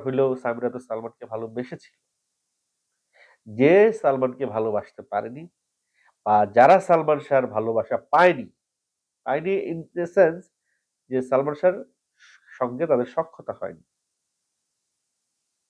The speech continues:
তারাই শুধুমাত্র সালমান সম্পর্কে নেগেটিভ কথা বলতে পারে। আমার এই এতদিনের পর্যালোচনা থেকে, এতদিনের ইনফরমেশন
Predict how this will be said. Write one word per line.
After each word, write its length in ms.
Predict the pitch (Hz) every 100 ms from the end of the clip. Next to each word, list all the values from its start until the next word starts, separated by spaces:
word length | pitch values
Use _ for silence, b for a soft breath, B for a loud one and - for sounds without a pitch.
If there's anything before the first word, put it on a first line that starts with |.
| _ _ _
তারাই 340 | 143 165 196 208
শুধুমাত্র 520 | - 147 143 123 131 190
সালমান 360 | - 113 110 107
সম্পর্কে 440 | 113 110 104 160 170
নেগেটিভ 360 | 113 101 104 -
কথা 180 | - -
বলতে 340 | 113 95 87 _
পারে। 280 | - - - _ b b _
আমার 240 | - 254 220
এই 200 | 151 131 123 -
এতদিনের 460 | - 131 131 127 123 - _ _ _ _ -
পর্যালোচনা 720 | 147 147 160 170 170 160 131
থেকে, 300 | 110 95 104 104
এতদিনের 440 | 98 110 110 110 104 _ _ _ _ _ _ _
ইনফরমেশন 560 | 127 127 143 139 135 139